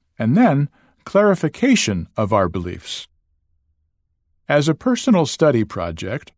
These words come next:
why not pick a recent adjustment and research our current understanding and the scriptural reasons for the change?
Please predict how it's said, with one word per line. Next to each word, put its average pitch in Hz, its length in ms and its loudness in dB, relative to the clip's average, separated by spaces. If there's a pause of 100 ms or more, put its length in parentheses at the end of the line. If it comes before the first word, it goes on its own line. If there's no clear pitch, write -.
(140)
why 180 340 2
not 247 300 4
pick 151 260 -4
a 107 80 0
recent 147 520 0
adjustment 113 760 -2 (480)
and 143 260 0
research 160 560 2
our 127 160 2
current 254 480 0
understanding 107 960 -2 (240)
and 156 160 2
the 160 80 2
scriptural 202 800 -2
reasons 127 720 2
for 95 160 -8
the 85 100 -6
change? 87 640 -6